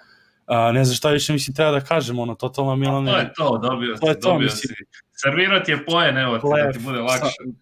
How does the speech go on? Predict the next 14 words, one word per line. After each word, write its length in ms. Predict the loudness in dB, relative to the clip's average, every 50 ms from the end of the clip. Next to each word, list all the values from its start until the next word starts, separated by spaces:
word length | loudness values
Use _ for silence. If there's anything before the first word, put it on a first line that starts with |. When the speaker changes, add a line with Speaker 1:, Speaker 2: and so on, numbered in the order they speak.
| _ _ _ _ _ -12 -6 0
Speaker 1:
plasirao 420 | 0 2 2 2 0 2 4 4 4
je 60 | 2
samo 260 | 2 0 0 0 0
na 80 | 0 0
Speaker 2:
A 20 |
Speaker 1:
volej, 300 | 0 0 0 2 2 4
Speaker 2:
ne, 60 | 4 4
znaš 140 | 2 0 0
šta, 100 | 0 -2
Speaker 1:
ovaj. 160 | -2 -4 -6 -8 -4
Speaker 2:
to 140 | -4 -2 -2
mi 80 | -2
je 60 | -4 -2
sad 180 | -2 -2 -2